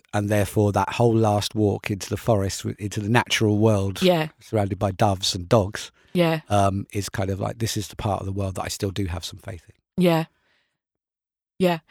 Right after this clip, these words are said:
Speaker 2: And it's not a question where you think, "Well, what's gonna happen to her in the woods?" 'Cause it does not matter.
Speaker 1: It does not matter.
Speaker 2: It doesn't
Speaker 1: She
Speaker 2: matter.
Speaker 1: transcends.
Speaker 2: Yeah.
Speaker 1: She transcends.
Speaker 2: Yeah. In her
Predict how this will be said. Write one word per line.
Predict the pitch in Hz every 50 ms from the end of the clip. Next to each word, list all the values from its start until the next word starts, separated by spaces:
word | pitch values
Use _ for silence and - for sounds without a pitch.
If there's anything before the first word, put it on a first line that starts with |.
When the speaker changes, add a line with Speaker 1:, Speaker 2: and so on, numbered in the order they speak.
| - - - -
Speaker 2:
And | 240 233
it's | - 208 -
not | - 277 - -
a |
question | - - 240 208 - - 214
where | 208 202
you | 202
think, | 190 - 202 165
"Well, | - 220 220
what's | - - -
gonna | - - 220 196
happen | 196 214 - 202
to | - 202
her | 202
in | 202
the | 214
woods?" | 214 254 208 - -
'Cause | - 190 180
it | 185 - - -
does | - 214 202 -
not | 214 214 196 - 190
matter. | 185 185 - - - 165
Speaker 1:
It |
does | 156 123 120 113 -
not | 117 110
matter. | 110 104 95 92 90 - _ _ _
Speaker 2:
It | - - - -
doesn't | 214 214 208 220 196
Speaker 1:
She | 180
Speaker 2:
matter. | 185 180
Speaker 1:
transcends. | - 120 123 - - 135 127 120 101 - - - _ -
Speaker 2:
Yeah. | 196 - 170 156 160 - _ _ _
Speaker 1:
She | _ - -
transcends. | - 113 104 98 - 123 107 98 101 95 - - - _
Speaker 2:
Yeah. | 196 190 185 180 175 175 175 - - -
In | 202 185
her | 208 196 196